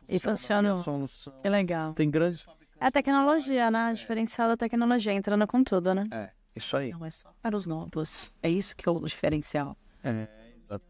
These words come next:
Speaker 3: Tipo
Speaker 2: Acessível a todos.
Speaker 3: Sim.
Speaker 2: Exatamente.
Speaker 1: Eu acho que até mais o condomínio antigo, né?
Speaker 3: É, por favor.
Speaker 2: Olha, o tempo tá voando aqui,
Speaker 1: Voando.
Speaker 2: temos aí alguns minutos mais,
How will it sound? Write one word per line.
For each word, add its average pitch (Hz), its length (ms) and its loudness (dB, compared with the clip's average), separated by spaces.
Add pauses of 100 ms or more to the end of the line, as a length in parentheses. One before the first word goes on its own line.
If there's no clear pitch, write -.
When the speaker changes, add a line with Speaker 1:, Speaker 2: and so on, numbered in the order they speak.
Speaker 3:
Tipo 180 360 0
Speaker 2:
Acessível 143 580 0
a 156 80 4
todos. - 380 -2
Speaker 3:
Sim. 160 240 -12
Speaker 2:
Exatamente. 107 640 0
Speaker 1:
Eu 254 200 0
acho 302 160 0
que 349 60 2
até 330 260 0
mais 370 240 0
o 339 60 2
condomínio 320 380 4
antigo, 254 360 2
né? 226 180 2 (920)
Speaker 3:
É, 202 120 -6
por - 140 -16
favor. 233 220 2
Speaker 2:
Olha, 190 180 4
o - 20 0
tempo 233 280 -2
tá 226 140 6
voando 202 560 0
aqui, 202 100 0
Speaker 1:
Voando. 247 360 4
Speaker 2:
temos 196 320 6
aí 190 320 6
alguns 185 400 4
minutos 185 420 2
mais, 160 800 2